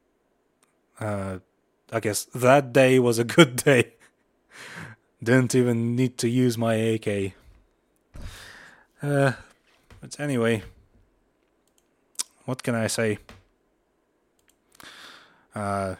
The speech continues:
it was a Conor McGregor fight week, all right. And the finish is going to lend us many hours and many days of, uh, hot takes and, uh, uh,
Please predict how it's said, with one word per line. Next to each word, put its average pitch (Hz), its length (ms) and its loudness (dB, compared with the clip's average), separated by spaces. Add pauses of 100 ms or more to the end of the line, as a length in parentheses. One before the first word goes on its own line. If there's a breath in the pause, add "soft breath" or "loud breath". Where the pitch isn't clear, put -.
it - 140 -6
was 147 160 2
a 127 280 4
Conor 147 220 2
McGregor 139 380 6
fight 143 300 4
week, 120 240 2
all 113 180 2
right. 120 320 4 (1400)
And 101 340 -12
the 110 220 -8
finish 135 340 -2
is 107 200 -2
going 117 320 4
to 110 280 0 (880 soft breath)
lend 135 380 4
us - 400 2
many 131 420 4
hours 117 720 2
and 101 320 -10
many 127 260 0
days 117 540 0
of, 98 260 -8
uh, 95 180 -8 (440 soft breath)
hot - 340 2
takes 131 540 2
and, 98 280 -10
uh, - 1120 -18
uh, 95 180 -8